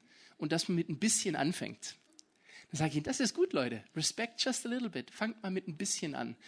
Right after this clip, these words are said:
Und dann bin ich immer bei Jesus und sag, "Wisst ihr, ich hab für mich den Anspruch, dass ich, wenn ich in der Bibel lese, Dinge lese, die mich herausfordern und ich möchte nicht nur schwätzen, sondern ich möcht's auch leben." Und Jesus sagt, "Liebe deinen Nächsten wie dich selbst." Was aber,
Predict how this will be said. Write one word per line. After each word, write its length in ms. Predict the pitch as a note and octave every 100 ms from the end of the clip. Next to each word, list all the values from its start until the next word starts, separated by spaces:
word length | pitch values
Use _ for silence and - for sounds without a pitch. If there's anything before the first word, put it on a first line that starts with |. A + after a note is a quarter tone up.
| - -
Und 120 | D3+
dann 120 | G3 A3+
bin 120 | G#3+
ich 120 | F#3+
immer 160 | G3 F3
bei 120 | D#3
Jesus 540 | D3+ G#3+ A#3 B3+ -
und 120 | F3
sag, 280 | F3 G#3 - -
"Wisst 220 | B3 -
ihr, 200 | C4 C4+ - - - _
ich 140 | F#3+ G3+
hab 100 | G3
für 100 | F#3+
mich 180 | A3+ -
den 140 | F#3+
Anspruch, 580 | E3+ A3 - G#3 - - _ _ _ - -
dass 200 | E3 E3+
ich, 200 | A3 G3
wenn 100 | G3
ich 100 | F#3+
in 60 | F3
der 80 | D3+
Bibel 280 | F#3 B3
lese, 320 | A#3 G#3+ G3+ -
Dinge 220 | E3+ D#3+
lese, 300 | D3+ G#3+ -
die 80 | E3
mich 140 | C#3+
herausfordern 640 | C#3 D#3 - - - G#3 F#3
und 80 |
ich 120 | D#3+ E3+
möchte 280 | D#3 -
nicht 140 | F3+ -
nur 80 | D#3
schwätzen, 420 | D3 D#3 - D#3
sondern 160 | C#3
ich 100 | C3+
möcht's 240 | C#3 B2+ -
auch 120 | B2
leben." 320 | A#2+ B2+ A#2+ - - _ _ _ _ -
Und 120 | C#3
Jesus 420 | C#3+ F#3+ G3+ F3+
sagt, 300 | D#3+ D3+ -
"Liebe 280 | D3 E3 E3+
deinen 240 | D3+ C#3
Nächsten 400 | C3+ C3 - C#3+
wie 80 | C3
dich 160 | C3+ B2
selbst." 480 | - A#2+ - - - _ _ _ _ -
Was 360 | C#3+ E3 - -
aber, 500 | A#2+ C3 D3 E3